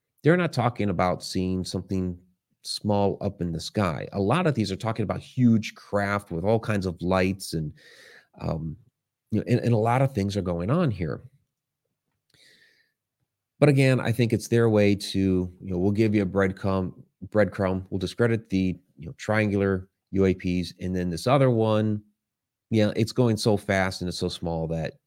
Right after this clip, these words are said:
you know, any skeptic is just, uh, gonna throw it by the wayside." So let's take a look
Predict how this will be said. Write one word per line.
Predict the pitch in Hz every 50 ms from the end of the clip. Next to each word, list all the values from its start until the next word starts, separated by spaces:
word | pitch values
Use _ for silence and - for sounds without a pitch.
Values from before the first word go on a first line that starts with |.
| _ _
you | 69 65
know, | 60 - 71 _ _ _ _ _ _ _ _ _ _ _ _ _ _ _ _ _
any | 120 117 113 104
skeptic | - - 107 92 90 - 92 87 -
is | 92 82 -
just, | - 85 82 - - - - _ _ _ _ _ _ _ _ _ - - _ _ _ -
uh, | - - - - - - - _ _ _ _
gonna | 104 95 90
throw | - 92 90
it | 80 -
by | 80 82
the | 80 87
wayside." | 104 156 185 143 - - 73 - - - _ _ _ _ _ _ _ _ _ _ _ _ _ _ _ - - _ _ _ _ _ _ _ _ _ _ _ _ _ _
So | - - - 151 151 147 147 - - - - _ _ _ _ _ _ _ _ _ _ _ _ _ _ _ _ _ _ _
let's | 233 311 - -
take | - - 165 131 -
a | 104
look | 98 95 95 87 - - -